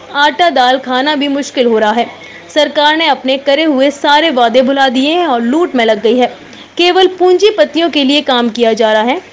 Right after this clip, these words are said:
गरीब को सताने के सारे हथकंडे अपनाए जा रहे हैं।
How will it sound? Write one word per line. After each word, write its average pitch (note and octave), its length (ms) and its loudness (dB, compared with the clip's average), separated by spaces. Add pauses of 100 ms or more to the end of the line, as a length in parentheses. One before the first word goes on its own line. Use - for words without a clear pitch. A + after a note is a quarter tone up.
(100)
गरीब D#4+ 360 0
को C#4+ 100 0
सताने D4 440 -2
के C#4 180 -4
सारे E4 420 0
हथकंडे C4 500 0
अपनाए C#4 420 0
जा G#3 180 0
रहे A3 220 -2
हैं। A#3+ 180 -4